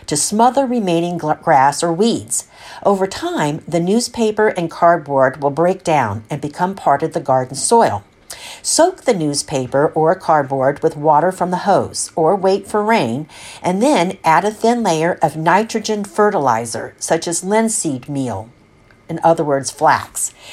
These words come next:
Add alternating layers of brown and green materials, two to four inches thick,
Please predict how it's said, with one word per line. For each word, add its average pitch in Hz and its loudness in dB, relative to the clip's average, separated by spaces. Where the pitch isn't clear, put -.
Add 330 2
alternating 220 0
layers 139 0
of 123 -2
brown 151 2
and 147 -4
green 143 -2
materials, 131 -2
two - 0
to 240 -2
four 196 0
inches 160 -4
thick, - -2